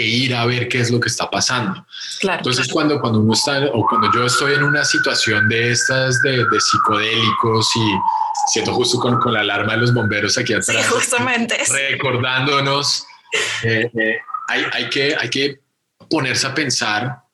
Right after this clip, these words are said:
Speaker 1: ¿no? Tratar de controlar ese miedo y decir, "Bueno, ¿qué es lo que está pasando? ¿Qué es lo que me quiere decir esto?". Y ahí es cuando normalmente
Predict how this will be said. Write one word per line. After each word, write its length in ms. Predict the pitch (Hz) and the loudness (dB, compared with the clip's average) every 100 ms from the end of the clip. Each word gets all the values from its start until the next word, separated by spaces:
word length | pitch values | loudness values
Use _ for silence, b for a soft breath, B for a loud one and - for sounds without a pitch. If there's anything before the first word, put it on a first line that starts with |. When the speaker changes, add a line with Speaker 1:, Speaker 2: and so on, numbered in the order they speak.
| _ - | _ -2
Speaker 1:
¿no? 240 | 151 147 | -2 -2
Tratar 440 | 127 - 127 117 | -4 -4 -2 -2
de 100 | 127 | -2
controlar 480 | 131 147 131 113 98 | -2 -2 0 0 0
ese 200 | 110 127 | -2 2
miedo 420 | 123 131 131 127 127 | 2 2 2 2 2
y 80 | |
decir, 380 | 123 - 104 95 - _ _ _ _ _ - | 2 2 -2 -2 -10 _ _ _ _ _ -6
"Bueno, 260 | 104 95 | -4 -2
¿qué 160 | 117 110 | -2 -2
es 80 | 110 | 0
lo 100 | 117 | 0
que 60 | - | -2
está 180 | 95 | -2
pasando? 460 | 98 95 107 95 - | -2 -2 -2 -4 -4
¿Qué 120 | 113 110 | -4 -2
es 120 | 104 | 0
lo 120 | 113 | 0
que 80 | 123 | -2
me 140 | 113 | -4
quiere 280 | - 104 104 | -2 -2 0
decir 320 | 110 104 107 | 0 0 -2
esto?". 260 | 104 - - B B B | -2 -4 -6 B B B
Y 100 | 123 | -4
ahí 320 | 123 131 147 | -2 0 0
es 160 | 147 139 | 0 0
cuando 340 | - 160 156 | 0 0 0
normalmente 1160 | 135 117 113 113 117 131 131 131 139 135 120 | 0 0 0 2 2 4 2 2 0 -2 -4